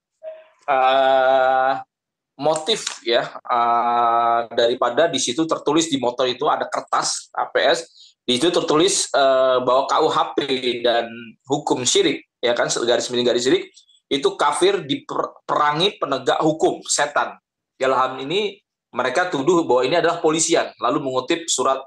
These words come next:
eh, At-Taubah, eh, ayat kedua puluh sembilan. Itu yang, yang menurut saya, eh, dari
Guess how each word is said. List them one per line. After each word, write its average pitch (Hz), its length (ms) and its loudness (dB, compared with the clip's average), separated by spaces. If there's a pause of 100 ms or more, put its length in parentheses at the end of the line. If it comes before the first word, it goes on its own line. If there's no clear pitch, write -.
(600)
eh, 117 320 0
At-Taubah, 131 800 -2
eh, 113 1040 0 (100)
ayat 143 240 2 (160)
kedua 120 480 2
puluh 120 160 -2
sembilan. 127 560 -2 (160)
Itu 135 160 -2
yang, 139 400 0 (400)
yang 135 160 0
menurut 135 320 -2
saya, 180 640 2
eh, 127 480 2
dari 123 320 0